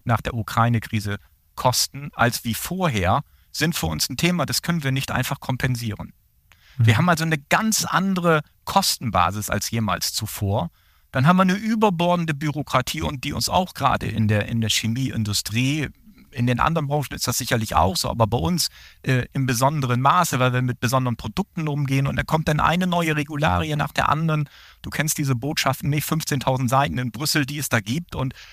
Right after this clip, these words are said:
Speaker 1: ich meine, das kannst du dir als Mittelstand nicht erlauben. Wir können es uns eigentlich nicht, auch nicht erlauben, aber wir brauchen das.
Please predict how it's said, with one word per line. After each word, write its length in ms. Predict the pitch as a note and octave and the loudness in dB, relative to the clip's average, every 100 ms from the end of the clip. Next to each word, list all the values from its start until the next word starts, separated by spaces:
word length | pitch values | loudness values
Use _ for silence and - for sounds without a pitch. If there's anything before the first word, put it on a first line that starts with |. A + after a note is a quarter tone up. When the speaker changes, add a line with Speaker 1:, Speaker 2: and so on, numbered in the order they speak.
| - _ _ | -20 _ _
Speaker 1:
ich 100 | - | -2
meine, 140 | C#3+ | 0
das 140 | D#3 - | 2 0
kannst 260 | E3+ F#3 | 0 0
du 40 | D#3+ | -2
dir 160 | D#3 | -2
als 160 | - - | -2 -2
Mittelstand 460 | D3 F3 - F3 - | -2 -2 0 -2 -2
nicht 140 | - | -2
erlauben. 640 | D#2+ D#2 - A2 G2+ - - | 0 2 0 -2 -4 -8 -6
Wir 140 | A#2 | -4
können 160 | - E3 | 0 0
es 100 | D#3+ | 0
uns 160 | E3 - | -2 0
eigentlich 320 | C3 B2+ D#3 | 0 0 0
nicht, 220 | D3+ G3 | 0 0
auch 140 | G3 | 0
nicht 160 | G3+ C3+ | 0 0
erlauben, 360 | G2+ F2+ A#2 - | 0 0 0 0
aber 240 | B2 A#2 | 0 -2
wir 80 | A#2 | -4
brauchen 420 | - C3 A3+ G#2+ | -2 -2 -2 -4
das. 280 | F#2 A#2 | -2 -2